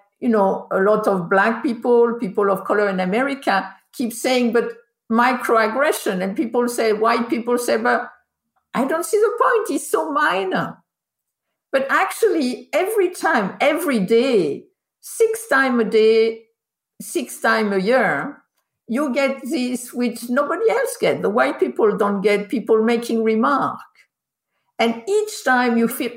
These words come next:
"Oh." So at one level, it's not much, but it gives you this contact. So, and it could ruin your life. Like, even with autistic people,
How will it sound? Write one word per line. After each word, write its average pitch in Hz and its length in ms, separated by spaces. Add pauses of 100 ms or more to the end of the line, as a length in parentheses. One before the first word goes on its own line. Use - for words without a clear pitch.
"Oh." 539 400 (720)
So - 160
at 320 180
one 480 220
level, 262 280
it's 220 220
not 196 260
much, - 640 (880)
but 262 320
it 220 200
gives 294 320
you 240 320
this 233 280
contact. - 680 (720)
So, - 240
and 285 200
it 285 140
could 262 160
ruin 269 560
your 233 220
life. 240 420
Like, 233 240 (360)
even 277 320
with 240 120
autistic 247 680
people, - 580